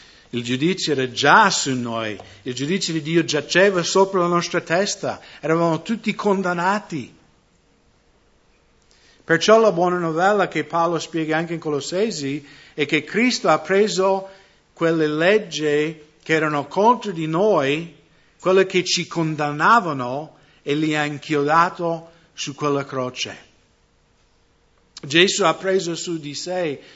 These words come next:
sul suo corpo, la nostra condanna. E quindi anche questa mattina è il, oggi è il giorno della salvezza. Se tu stai respirando, c'è tempo, c'è speranza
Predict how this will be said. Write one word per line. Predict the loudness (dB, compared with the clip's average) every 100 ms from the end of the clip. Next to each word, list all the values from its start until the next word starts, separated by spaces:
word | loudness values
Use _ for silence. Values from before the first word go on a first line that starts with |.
| _
sul | -14
suo | -8 -6 -6
corpo, | -4 -2 0 -2 -6 -4 -4 -8 -18 _ _
la | -10 -6
nostra | -4 -6 -6 -8
condanna. | -8 -10 -10 -8 -8 -10 -12 -16 -18 _ _ _ _ _ _ _ _ _ _ _
E | -14
quindi | -6 -4 -4
anche | -2 -2 -2 -4
questa | -6 -8 -8 -10
mattina | -12 -12 -12 -10 -6 -6 -8 -14 _ _ _
è | -6
il, | -6 -6 -10 -20 _ -6
oggi | -6 -2 -2
è | -2
il | -4
giorno | -6 -8 -6
della | -8 -10
salvezza. | -12 -14 -14 -14 -16 -18 -20 _ _ _ _ _ _ _ _ _ _ _ _ _ _ _ _ _ _ _ _ _
Se | -8 -6 -4
tu | -4
stai | -2 0 0
respirando, | 0 -6 -4 -2 0 -2
c'è | -4 -4 -4 -6
tempo, | -8 -8 -10 -10
c'è | -8 -8
speranza | -10 -8 -10 -8 -8 -10 -12 -12